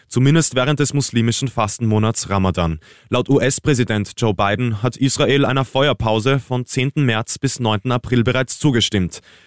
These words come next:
Israel soll sich auch zu einer Evakuierung der Zivilbevölkerung in der Stadt Rafah verpflichtet haben.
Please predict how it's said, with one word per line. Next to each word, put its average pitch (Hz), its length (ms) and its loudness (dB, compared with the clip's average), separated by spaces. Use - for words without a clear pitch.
Israel 120 440 2
soll 120 180 2
sich - 180 -4
auch 117 160 -2
zu - 140 -4
einer 123 160 0
Evakuierung 127 640 2
der 117 140 0
Zivilbevölkerung 117 920 0
in 113 80 -2
der 120 100 0
Stadt - 280 -4
Rafah 113 320 -2
verpflichtet - 680 -6
haben. 85 300 -2